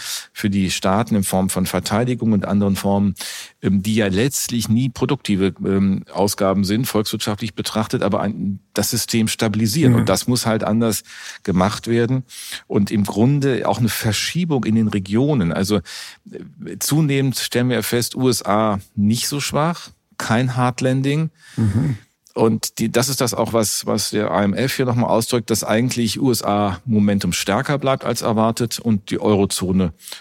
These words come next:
Speaker 1: äh, zurückfällt.
Speaker 2: Zurückfällt
Speaker 1: Sie ist
Speaker 2: und,
Speaker 1: schwächer
Speaker 2: und
Speaker 1: als
Speaker 2: China
Speaker 1: erwartet.
Speaker 2: aber auch nicht mehr der
Speaker 1: So.
Speaker 2: Wachstumsmotor
Speaker 1: Und damit
Speaker 2: der Vergangenheit
Speaker 1: verschieben
Speaker 2: ist.
Speaker 1: sich da nochmal die Dinge. Aber gleichzeitig stellen wir fest, äh, U S A ist fast politisch nicht handlungsfähig nach dem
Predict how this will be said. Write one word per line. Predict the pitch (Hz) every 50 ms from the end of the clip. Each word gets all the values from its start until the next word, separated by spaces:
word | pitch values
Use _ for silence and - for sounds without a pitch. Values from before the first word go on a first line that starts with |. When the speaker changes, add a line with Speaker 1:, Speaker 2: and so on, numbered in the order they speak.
| - _
Speaker 1:
äh, | - 95 90
zurückfällt. | - - - 95 107 104 - - - - 76 71 67
Speaker 2:
Zurückfällt | - - 123 107 117 135 131 165 170 196 147
Speaker 1:
Sie | 143 147
ist | 131 -
Speaker 2:
und, | 127 120
Speaker 1:
schwächer | 98 113 113 127 -
Speaker 2:
und | - -
Speaker 1:
als | - -
Speaker 2:
China | 131 131 143 147 151 151
Speaker 1:
erwartet. | 147 - - - 123
Speaker 2:
aber | 135 -
auch | 143 156 147 - -
nicht | 127 117 95 -
mehr | 127 120 117 110
der | 101 92 87 113 127 135 131 123
Speaker 1:
So. | 113 117 104
Speaker 2:
Wachstumsmotor | 104 - - - - - 127 117 113 101 - - 104 110 107
Speaker 1:
Und | 98 -
damit | 104 110 135 147 -
Speaker 2:
der | 101
Vergangenheit | - 123 - - - 113 107
Speaker 1:
verschieben | 101 104 104 - 131
Speaker 2:
ist. | 110
Speaker 1:
sich | 135 127 113 - - _
da | - 98 104 92 95 113
nochmal | 123 123 117 117 113 107
die | 107 98
Dinge. | 87 113 113 135 151 156 151 - - - - -
Aber | - 101 101 110 98
gleichzeitig | 98 - - - 104 98 113 120 - - - 123 113 110 120 113
stellen | - - 117 113
wir | 110 107 95
fest, | - - 113 120 127 - -
äh, | - 107
U | 104 - 113 117
S | 110 101 -
A | - 104 104
ist | 107 104
fast | - - 107 104 - -
politisch | - 107 101 98 95 -
nicht | 101 85 98
handlungsfähig | 92 98 107 120 120 113 - - 123 127 135 139 -
nach | 123 120 113 -
dem | - 131 120 123 120